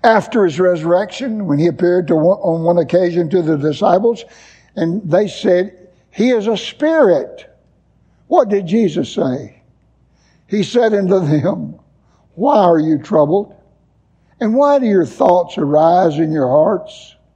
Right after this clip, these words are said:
Behold, my hands, my feet,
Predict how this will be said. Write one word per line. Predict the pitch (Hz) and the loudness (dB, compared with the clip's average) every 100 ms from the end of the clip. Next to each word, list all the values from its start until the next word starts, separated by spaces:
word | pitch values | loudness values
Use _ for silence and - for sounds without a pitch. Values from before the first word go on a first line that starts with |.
| _ _ _ _ - | _ _ _ _ -6
Behold, | 220 156 240 254 185 131 110 - _ _ _ _ _ _ _ _ _ _ _ _ _ _ - | -2 2 4 4 2 0 -4 -10 _ _ _ _ _ _ _ _ _ _ _ _ _ _ -4
my | 226 175 | 0 2
hands, | 170 160 139 110 - - - _ _ _ _ _ _ - | 2 2 0 -2 -8 -20 -20 _ _ _ _ _ _ -10
my | 170 | -8
feet, | 147 - 294 175 147 - _ | -8 -6 -2 -2 -4 -12 _